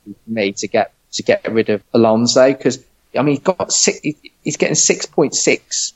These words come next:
points per match. If you compare him to, Kane's getting five point two, Aguero six point three, Aubameyang six point five. So he's actually outscoring those guys per game,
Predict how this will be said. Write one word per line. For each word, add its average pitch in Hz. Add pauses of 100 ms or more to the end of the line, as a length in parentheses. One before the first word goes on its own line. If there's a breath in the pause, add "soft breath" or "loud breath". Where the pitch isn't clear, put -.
points 127
per -
match. 113 (220)
If -
you -
compare 170
him 104
to, 110 (180)
Kane's 160
getting 127
five 123
point 113
two, 101 (160)
Aguero 143
six -
point 120
three, 107
Aubameyang 135
six -
point - (100)
five. 104
So -
he's 143
actually 196
outscoring 151
those 127
guys 107
per 104
game, 117